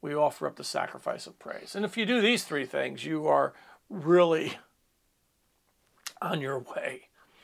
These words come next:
to fulfilling something wonderful in your life. And so, but what the, when the Bible says the law was weak through flesh, it meant, man,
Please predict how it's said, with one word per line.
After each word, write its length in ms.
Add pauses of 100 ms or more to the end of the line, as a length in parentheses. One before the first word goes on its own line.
(440)
to 300
fulfilling 600
something 420
wonderful 680
in 160
your 160
life. 440 (720)
And 160
so, 180
but 200
what 280
the, 100
when 140
the 60
Bible 380
says 160
the 80
law 240
was 280
weak 340
through 200
flesh, 400
it 100
meant, 220 (1040)
man, 400